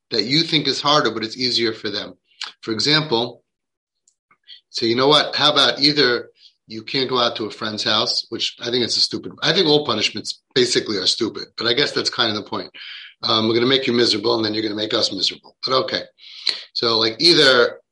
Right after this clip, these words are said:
you have to go to sleep early, right? You, uh, for, for, for two days, you have to go to sleep early, or you have to, um, you don't get money. Let's say, for one kid, going to sleep early is the worst person,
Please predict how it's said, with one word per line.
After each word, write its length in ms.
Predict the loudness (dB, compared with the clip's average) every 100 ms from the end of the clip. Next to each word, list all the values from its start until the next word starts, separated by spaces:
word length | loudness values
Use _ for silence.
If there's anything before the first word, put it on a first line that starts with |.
| _
you 260 | -14 -6 -4
have 100 | 0
to 80 | 2
go 80 | 2
to 80 |
sleep 220 | 2 -2 -2
early, 520 | -2 0 0 -4 _ _ _ _ _ _ _
right? 340 | -4 -2 -2 -4 _ _ _
You, 420 | -14 -14 -14 -14 -8
uh, 280 | -6 -4 -4
for, 240 | -4 -6 -4
for, 300 | -2 0 -2
for 160 | -6
two 180 | 0 2
days, 340 | 4 4 4
you 60 | 0
have 80 | 0
to 60 |
go 100 | 2
to 60 | 2
sleep 200 | 0 0
early, 300 | 2 2 0 -6 _ 2
or 240 | 6 8
you 140 | 8
have 180 | 6 2
to, 440 | 2 4 4 2 -2
um, 200 | -4 -8
you 100 | -6
don't 200 | -4 -2
get 240 | -2 -4 -10 -10
money. 420 | -8 -8 -12 _ _ 0
Let's 220 | 0 2
say, 240 | -2 -4 -12 _
for 120 | 0 4
one 260 | 4 2
kid, 340 | 2 2 2 0
going 240 | 0 0
to 80 | -2
sleep 240 | -4 -2
early 460 | 2 2 2 -2 -8 -10
is 160 | -8 -4
the 160 | -4
worst 500 | 0 2 2 0 -6 _ -6
person, 400 | -2 -2 -4